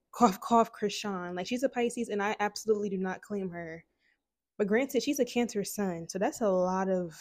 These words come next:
emotion, a lot of delusionality, and just a lot of, a lot of, a lot of. But did I say Cancer sun? I meant Cancer moon. Child, I don't know what I said.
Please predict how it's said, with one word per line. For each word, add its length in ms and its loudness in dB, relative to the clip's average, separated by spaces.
emotion, 560 0
a 60 -2
lot 280 -2
of 100 -4
delusionality, 920 -2
and 100 -8
just 200 -10
a 20 -8
lot 300 -4
of, 180 -8
a 80 -6
lot 220 -6
of, 80 -10
a 160 -10
lot 240 -12
of. 80 -20
But 80 6
did 100 6
I 20 6
say 180 4
Cancer 280 4
sun? 320 0
I 40 0
meant 200 -2
Cancer 280 -4
moon. 280 0
Child, 360 -2
I 60 0
don't 100 0
know 100 2
what 100 0
I 60 -4
said. 320 -12